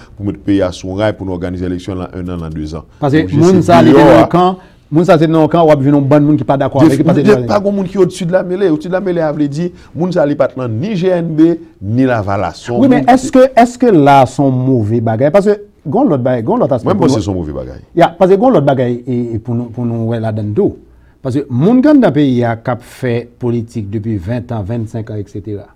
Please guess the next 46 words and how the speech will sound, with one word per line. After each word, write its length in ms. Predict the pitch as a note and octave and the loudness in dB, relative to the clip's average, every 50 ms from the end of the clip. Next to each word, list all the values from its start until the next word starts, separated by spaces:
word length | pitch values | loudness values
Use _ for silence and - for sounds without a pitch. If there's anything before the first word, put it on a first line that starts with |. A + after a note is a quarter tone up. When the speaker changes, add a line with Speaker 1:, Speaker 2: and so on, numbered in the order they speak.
| _ _ _ _ _ _ _ _ _ _ _ _ - | _ _ _ _ _ _ _ _ _ _ _ _ -6
Speaker 2:
Ou 80 | B2+ B2+ | -4 0
bien 160 | C#3+ A3+ B3+ | 0 2 4
doit 140 | C#4 A#3+ G3+ | 4 4 6
reprocher 480 | F3 D#3 A2+ D3+ D3 B2+ - - B2 | 4 4 4 2 0 0 0 -4 -4
au 100 | A#2+ A2 | -4 -4
tout 240 | A2+ - - - A#2+ | -6 -8 -8 -6 -6
bagaille. 540 | A#2 A2 A2 A2+ A2 G#2 F2+ F2 E2 - - _ _ _ _ _ _ _ _ _ _ _ _ - | -4 -4 -4 -6 -6 -8 -10 -14 -18 -20 -20 _ _ _ _ _ _ _ _ _ _ _ _ -8
Mais 200 | - C#3 C#3 - | -6 -6 -6 -8
si 240 | - - - A3 A#3 | -12 -8 -4 -4 -2
qu'on 160 | A#3 B3+ C4+ | 0 2 2
y 80 | A#3 G3+ | 2 4
a 80 | F3+ E3 | 4 4
nos 100 | D#3+ D3+ | 2 2
cas 260 | D3+ D#3+ D3+ C#3+ C3 | 2 2 2 2 0
dit, 220 | A#2+ A2 A#2+ B2+ | -2 -2 -2 0
nous 200 | B2+ C3+ C#3+ C#3 | 0 2 0 0
sous 340 | - - - - - A3 G#3 | -2 -6 -10 -2 0 2 4
route 580 | F#3+ F3+ E3+ F3+ A3 C4+ C4+ C4+ - - - - - | 4 4 4 4 6 4 4 4 -2 -18 -16 -8 -4
ou 80 | D3+ D3 | -2 2
bien 180 | C#3+ D3+ C#3+ | 2 2 2
une 160 | C#3 C3 C#3+ D3+ | 2 2 2 2
ambition, 840 | D3+ D3+ D3+ C#3+ D3 E3+ E3+ - - - - - D3+ E3 C#3 G2 - - - - - - | 2 2 2 0 0 0 0 -2 -4 -10 -8 -2 0 0 0 -2 -6 -14 -20 -20 -10 -2
on 140 | E3 D#3+ D#3+ | 2 4 6
l'est 160 | D3 C#3 C3+ | 6 4 2
pour 160 | - C#3+ B2 | -2 -4 -6
pays, 180 | A2+ C#3+ C3+ B2+ A#2+ A#2 | -4 -2 -2 -2 -2 -4
c'est 160 | G#2 - G#2+ | -6 -6 -6
un 100 | B2+ A#2+ | -6 -6
pays 220 | G#2+ - B2 A#2 A2+ | -4 -4 -4 -2 -2
développé 760 | A2 A#2 A2+ G#2+ A2 A#2+ A#2+ A2+ A#2 - - A#2 A#2 A#2+ A#2 | -2 -2 -2 -2 -2 -2 -4 -4 -4 -6 -6 -4 -2 -2 -2
ou 140 | A2 A2+ | -2 -4
bien 180 | A2 A2 A#2 A2+ | -4 -4 -4 -4
son 160 | A2 - A#2 | -4 -6 -6
pays 180 | G2+ A#2+ A#2 G#2+ | -6 -6 -6 -4
qui 100 | G#2 A2+ | -4 -4
a 20 | |
une 40 | G#2+ | -4
démocratie 440 | A2 G#2+ A2 G#2 - A2 G2+ - A2+ | -4 -4 -6 -6 -8 -10 -10 -10 -12
là-dedans. 400 | G2+ G2 G2 C#3 A3+ A3+ B2+ E2+ - _ _ _ _ _ _ _ _ - | -12 -8 -4 -4 -2 -2 -4 -8 -12 _ _ _ _ _ _ _ _ -4
Moun 240 | B2 C#3+ F#3 G#3+ G3+ | 0 2 4 4 4
sa 140 | - E3+ C3+ A#2+ | 4 2 2 2
ko 160 | - D3+ D3+ D3 | 2 2 2 2
vle 200 | B2 B2+ C3 A#2 | 2 2 0 0
ko 140 | A#2+ B2+ A#2 A#2 | 0 -2 -4 -4
pa 160 | A2 G#2+ G#2 | -4 -6 -2
vle, 300 | G#2 D3 A3 A3+ A3+ | 0 0 0 0 -2